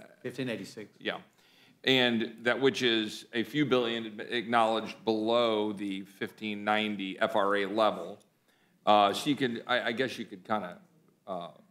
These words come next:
Speaker 2: quibble over, you know, what's been cut in those, in that four billion dollars. But putting that aside,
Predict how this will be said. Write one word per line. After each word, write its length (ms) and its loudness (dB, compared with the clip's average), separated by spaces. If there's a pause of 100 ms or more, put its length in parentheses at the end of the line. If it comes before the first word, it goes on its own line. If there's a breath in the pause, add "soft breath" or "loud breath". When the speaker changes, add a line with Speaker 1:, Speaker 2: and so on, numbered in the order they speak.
(120)
Speaker 2:
quibble 300 2
over, 420 0 (260)
you 120 -8
know, 80 -6
what's 340 -2
been 220 -6
cut 340 -2
in 140 -4
those, 480 -4 (180)
in 140 -10
that 320 -2 (220)
four 160 0
billion 340 -2
dollars. 480 0 (440 soft breath)
But 120 -20
putting 220 2
that 180 4
aside, 480 -4